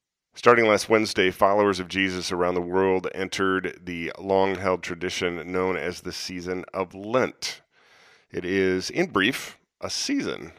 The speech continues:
of reflection and repentance leading to the annual celebration of Jesus' execution on Good Friday and resurrection on Easter Sunday.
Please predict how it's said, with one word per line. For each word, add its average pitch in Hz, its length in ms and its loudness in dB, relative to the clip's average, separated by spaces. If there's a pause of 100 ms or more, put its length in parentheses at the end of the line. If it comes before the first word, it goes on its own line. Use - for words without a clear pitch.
(260)
of 92 300 -4
reflection 80 720 -6
and 82 320 -6
repentance - 680 -6
leading 82 260 -8
to 82 140 -14
the 80 180 -6
annual 82 320 -4
celebration 78 640 -6
of 78 100 -8
Jesus' 78 460 -12
execution 82 960 -6
on 80 240 -6
Good 80 200 -8
Friday 95 520 2 (600)
and 82 180 -8
resurrection 85 600 -4
on 76 180 -8
Easter 85 380 -10
Sunday. - 520 -4